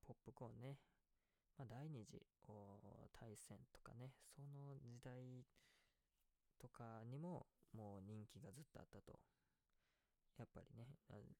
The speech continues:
物資が結構不足してる中でも、まあ、安くて、えー、美味しいポップコーンというのはずっと、こう、人気だったそうです。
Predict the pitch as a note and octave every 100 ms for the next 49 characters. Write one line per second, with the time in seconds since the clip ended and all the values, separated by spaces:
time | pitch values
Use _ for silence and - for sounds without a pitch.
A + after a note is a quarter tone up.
0 | - A#2 A2+ - - G#2 G2 G2 - -
1 | - A#2 - G#2 - B2+ - - - C#3+
2 | C#3 - C#3+ D3 F3 D#3+ - - - -
3 | G#2 G2 G2 - - - - - B2+ -
4 | - - - - - - - A2 - -
5 | - - - B2 A2+ B2+ E3+ - - G2
6 | - _ - - - - - - - -
7 | - - - _ _ _ - G#2+ A#2 -
8 | - - _ _ - - _ _ _ -
9 | - - - - - - - - - _
10 | - A2+ G2 G2 - -